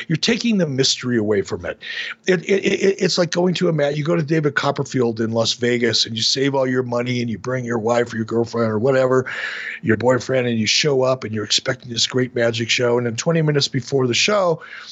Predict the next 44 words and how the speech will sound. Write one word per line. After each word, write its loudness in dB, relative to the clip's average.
you 0
see, 2
or 2
a 0
half 0
hour 2
before -2
the -2
show, 2
you -2
show 2
up -2
early 2
and 2
you 4
see 2
David 0
Copperfield 0
working -2
with -2
all 2
of 0
his 2
assistants 0
and -4
are -2
going 0
through 0
the 2
last 0
final 0
rundown 0
of -2
all 2
the 0
magic 0
tricks. -2
And -2
you 2
see 0
how 2
it's -2
all 2
done. -4